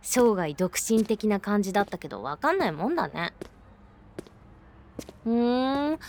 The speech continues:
奥さん年下なんだ。まあ、一応公務員で副校長っていう役職もあるもんね。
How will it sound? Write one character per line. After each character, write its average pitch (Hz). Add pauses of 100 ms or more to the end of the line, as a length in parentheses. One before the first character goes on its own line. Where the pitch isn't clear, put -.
(180)
奥 294
さ 269
ん 165
年 294
下 370
な 359
ん 262
だ。 208 (1080)
ま 156
あ、 135
一 143
応 214
公 247
務 269
員 277
で 175
副 -
校 311
長 226
っ 170
て -
い 147
う 147
役 151
職 208
も 214
あ 247
る 359
も 302
ん 202
ね。 233